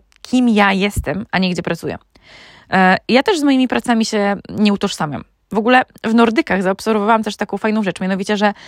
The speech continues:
mm, nawet jeśli ludzie są po jakichś super studiach, to nie oznacza, że oni automatycznie będą mieli jakieś super fancy prace i że,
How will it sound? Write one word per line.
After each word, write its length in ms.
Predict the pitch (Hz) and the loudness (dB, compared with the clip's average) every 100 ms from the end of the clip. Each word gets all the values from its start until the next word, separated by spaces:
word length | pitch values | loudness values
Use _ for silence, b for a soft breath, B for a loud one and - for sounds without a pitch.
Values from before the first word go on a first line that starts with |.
| B B - | B B -4
mm, 440 | 208 208 208 208 | 0 2 2 2
nawet 260 | 226 427 480 | 2 2 -2
jeśli 180 | 427 359 | -2 -2
ludzie 160 | 330 | -2
są 100 | 311 | -2
po 80 | 277 | -4
jakichś 220 | 262 240 | -4 -6
super 240 | - 226 220 | -8 -6 -6
studiach, 420 | - 170 165 185 B B B _ | -4 -2 -2 -4 B B B _
to 100 | 311 | 0
nie 140 | 381 | 2
oznacza, 400 | 330 254 294 277 | 2 4 2 2
że 140 | 240 - | -2 0
oni 160 | 247 | 2
automatycznie 680 | 262 254 254 - - - 226 | 2 2 0 0 -6 -2 0
będą 200 | 202 233 | 0 0
mieli 180 | 240 240 | 0 0
jakieś 260 | 247 240 - | -2 -4 -12
super 260 | 240 247 | -8 -6
fancy 300 | 233 220 233 | -2 -2 -2
prace 360 | - 262 190 175 | -2 -2 -2 -4
i 180 | 196 185 | -4 0
że, 260 | 202 196 | 0 0